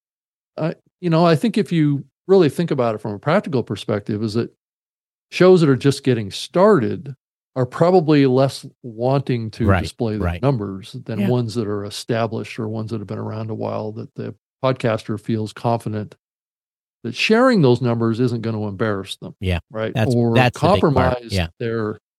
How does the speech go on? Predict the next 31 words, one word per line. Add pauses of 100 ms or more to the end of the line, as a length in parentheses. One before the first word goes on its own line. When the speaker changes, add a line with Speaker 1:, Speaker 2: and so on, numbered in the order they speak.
(400)
Speaker 1:
their
audience
growth,
because, (500)
you
know,
I
think
we
see
this
on
YouTube
too,
is
that
this
audience
confirmation
happens
around
being
able
to
see
the
numbers,
Speaker 2:
Yeah,
Speaker 1:
right?
So
Speaker 2:
yeah.